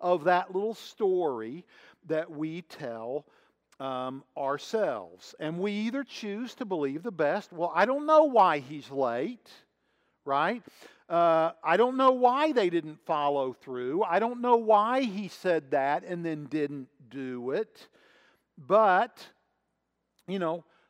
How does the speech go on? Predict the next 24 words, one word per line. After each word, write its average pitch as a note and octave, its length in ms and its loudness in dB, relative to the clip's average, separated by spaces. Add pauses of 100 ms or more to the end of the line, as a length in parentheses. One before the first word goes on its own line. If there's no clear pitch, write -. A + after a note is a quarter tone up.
(120)
I'm D#3+ 180 -4
gonna G3 140 -4
give E3+ 220 -2
them F3 200 -4
the F3 80 -6
benefit D#3 600 -6
of D3 160 -8
the F3 100 -4
doubt. F#3 300 2
I'm C#3 100 -4
gonna D#3+ 160 -6
tell E3 360 -2
a D#3 40 -2
better D3+ 320 0
story G#3 480 -2
about E3 300 2
this E3+ 120 -8
situation E3 760 -6
to - 100 -16
myself D3 680 -6 (340)
than C3+ 180 -6
I B2+ 160 -6
would C#3+ 240 -4
ordinarily C3 880 -8